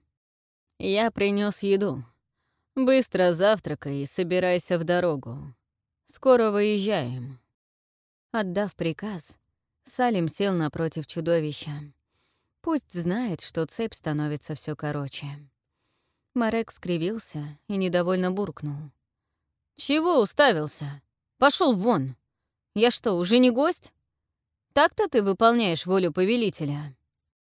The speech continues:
Салим хмыкнул. Он видел подобное много раз. Пойманный зверь, пытаясь доказать самому себе, что ещё на что-то способен, начинает кидаться на решётку. Значит, боится.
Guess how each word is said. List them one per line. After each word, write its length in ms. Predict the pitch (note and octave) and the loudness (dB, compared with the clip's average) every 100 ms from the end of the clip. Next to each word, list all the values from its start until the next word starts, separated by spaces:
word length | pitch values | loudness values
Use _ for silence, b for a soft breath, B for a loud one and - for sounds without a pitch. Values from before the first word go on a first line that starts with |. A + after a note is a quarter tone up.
| _ _ _ _ _ | _ _ _ _ _
Салим 440 | - G#3+ G3+ G3 | -2 0 2 -2
хмыкнул. 640 | - A3 G3+ D#3 C#3+ E3 _ _ _ _ _ _ | -2 -2 -2 -6 -10 -10 _ _ _ _ _ _
Он 180 | D4 C#4+ | 0 2
видел 280 | A3+ A3 F#3+ | 2 0 -2
подобное 640 | D#3+ E3 D#3 F#3 F#3+ D#3+ | 0 -2 0 -2 -2 -4
много 340 | D3+ D#3 D#3 E3 | -2 -4 -2 -4
раз. 400 | E3 D3+ - - _ _ _ _ _ _ _ _ _ | -6 -8 -16 -20 _ _ _ _ _ _ _ _ _
Пойманный 460 | - B3 A#3 G3 F3 | 2 4 4 2 -2
зверь, 440 | E3 G#3+ A3+ C3 - _ _ _ - | -2 -4 -6 -10 -18 _ _ _ -4
пытаясь 420 | A#3 A#3 G#3 E3+ | -2 0 -2 -4
доказать 520 | D#3 - E3+ F#3 F3+ | -6 -4 -4 -4 -6
самому 420 | - F3 E3 F3 | -4 -2 -2 -2
себе, 420 | E3 E3 D#3 F#3 | -4 -6 -4 -6
что 240 | D#3 - E3 | -8 -6 -4
ещё 300 | E3 - G3 | -4 -4 -4
на 140 | D#3+ | -2
что-то 380 | D3+ - F3+ E3 | -4 -6 -4 -4
способен, 760 | - D#3 D3+ - A3 E3+ C#3+ - _ _ _ _ _ | -4 -6 -4 -4 -4 -4 -8 -12 _ _ _ _ _
начинает 640 | A3+ G3+ A3 A#3 B3+ F3 | -6 -2 -2 0 -2 -4
кидаться 480 | - D#3 D3+ D#3 E3 | -8 -4 -4 -4 -6
на 140 | D#3 | -4
решётку. 580 | D#3 D#3 - D#3 - - D#3 E3 - _ _ _ _ _ _ _ - | -4 -6 -6 -8 -10 -12 -12 -14 -20 _ _ _ _ _ _ _ -6
Значит, 480 | A3 G3+ G3 G3 | -2 -2 -2 -6
боится. 720 | E3+ F3 F3 F3 - C#3+ D3 | -2 -2 -2 -6 -10 -12 -12